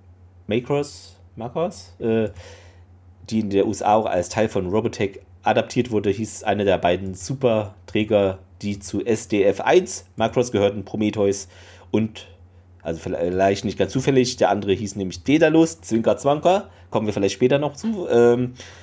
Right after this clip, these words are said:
und Prometheus ist auch, äh, Grüße an alle Star Trek-Fans, natürlich dort auch eine Schiffsklasse, die in verschiedenen Serien immer mal zu sehen ist oder zu hören, äh,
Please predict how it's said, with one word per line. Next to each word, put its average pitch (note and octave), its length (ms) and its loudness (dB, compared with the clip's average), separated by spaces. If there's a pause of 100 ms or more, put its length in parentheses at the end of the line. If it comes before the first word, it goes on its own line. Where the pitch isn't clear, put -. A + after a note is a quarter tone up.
(140)
und C3 160 4
Prometheus A#2 480 0
ist A#2 160 -4
auch, G#2 240 0
äh, E2+ 420 0
Grüße G3 260 0
an D3+ 140 2
alle G2+ 160 0
Star F#2+ 220 0
Trek-Fans, F#2 480 -8
natürlich F#2+ 400 -6
dort F#2 160 -2
auch F2 140 -4
eine E2 180 -4
Schiffsklasse, G2+ 600 -4
die F#2 180 -6
in E2+ 100 -6
verschiedenen F2+ 460 -8
Serien E2+ 360 -4 (380)
immer A2 140 2
mal F2+ 280 -2 (180)
zu G#2 120 -10
sehen A2+ 180 2
ist G2+ 140 -4
oder F2+ 200 -4
zu - 140 -6
hören, G2 340 -2
äh, D#2+ 120 -8